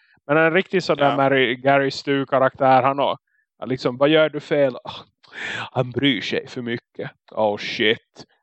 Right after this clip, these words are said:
Speaker 1: Liksom, you bad boy. Vi kan inte ha någon sån fuck. Så att,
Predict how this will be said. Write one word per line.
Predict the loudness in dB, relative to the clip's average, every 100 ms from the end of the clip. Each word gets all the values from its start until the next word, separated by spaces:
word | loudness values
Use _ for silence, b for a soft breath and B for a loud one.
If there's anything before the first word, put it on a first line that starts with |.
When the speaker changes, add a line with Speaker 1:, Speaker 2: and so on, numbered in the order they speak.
| _ _
Speaker 1:
Liksom, | -8 -8 -6
you | -8 -10
bad | -8 -2 0 0 -6
boy. | -8 -6 -6 -12 b _ -20
Vi | -18
kan | -6 -2 -2 -2
inte | -4
ha | -4
någon | -4
sån | -4 -4 -4
fuck. | -6 -6 -6 _ _ b b b b b
Så | -4
att, | -2